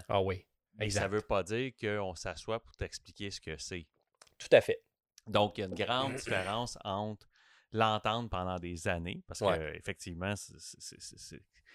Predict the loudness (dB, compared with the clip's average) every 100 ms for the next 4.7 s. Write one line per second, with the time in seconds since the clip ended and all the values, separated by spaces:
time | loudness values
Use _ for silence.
0 | -20 -4 -2 -2 0 0 2 2 2 0
1 | 2 2 2 0 -2 -2 2 4 4 4
2 | -2 2 4 4 0 -6 2 4 6 4
3 | 0 2 2 0 -12 -14 -10 -4 -2 -2
4 | -4 -8 -6 -8 -6 -6 -6